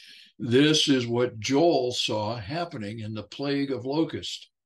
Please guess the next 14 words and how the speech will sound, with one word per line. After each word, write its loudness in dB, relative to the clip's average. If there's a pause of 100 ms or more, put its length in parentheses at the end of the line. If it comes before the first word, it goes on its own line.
(960)
God 2
might -2
choose -2
to -6
turn -4
the -6
disaster -6 (160)
or -8 (720)
let -4
his -4
people -2
go -2
through -4
it. -18